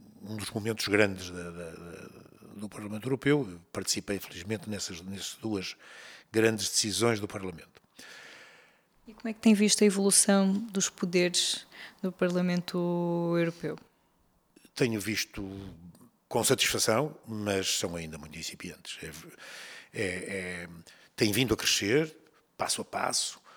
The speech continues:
Speaker 1: muito lentamente. Os poderes do Parlamento hoje são muito mais fortes do que no tempo em que eu lá estava,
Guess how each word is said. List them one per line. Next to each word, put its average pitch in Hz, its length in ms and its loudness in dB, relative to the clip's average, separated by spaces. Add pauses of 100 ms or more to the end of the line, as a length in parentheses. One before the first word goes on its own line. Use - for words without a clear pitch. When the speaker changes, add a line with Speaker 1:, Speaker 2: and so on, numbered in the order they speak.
(220)
Speaker 1:
muito 139 600 2
lentamente. 107 800 0 (320)
Os - 80 -14
poderes 123 260 0
do - 40 -14
Parlamento 117 540 0
hoje 107 160 2
são 110 100 -2
muito 113 180 -6
mais 110 140 -8
fortes - 320 2
do 104 80 -10
que - 80 -16
no 101 60 -12
tempo 95 200 -8
em 92 40 -10
que 95 60 -10
eu 92 40 -6
lá 95 60 -8
estava, 151 420 4